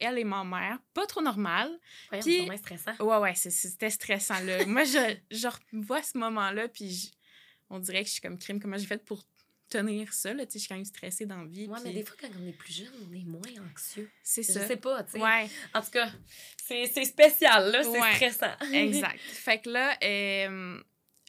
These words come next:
Speaker 1: elle me dit, le médecin, « Tu peux aller te rhabiller dans la salle d'à côté, faut que je parle à ta mère. »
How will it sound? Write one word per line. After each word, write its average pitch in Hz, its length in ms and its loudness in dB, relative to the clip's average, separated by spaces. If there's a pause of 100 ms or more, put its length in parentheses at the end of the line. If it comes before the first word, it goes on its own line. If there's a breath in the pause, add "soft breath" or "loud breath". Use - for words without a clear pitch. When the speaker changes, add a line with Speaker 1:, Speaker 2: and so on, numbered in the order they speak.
(220)
Speaker 1:
elle 214 120 4
me 214 120 0
dit, 202 180 -6
le 226 100 -2
médecin, « 233 560 -4
Tu - 80 -4
peux 247 100 -4
aller 254 180 -2
te - 80 -12
rhabiller 196 260 -2
dans 240 100 -2
la 190 120 -4
salle 247 260 -4
d'à 233 100 -2
côté, 220 460 -6
faut 247 180 -8
que 196 60 -8
je - 80 -6
parle 247 200 -2
à 220 60 0
ta 190 180 -6
mère. » - 140 -10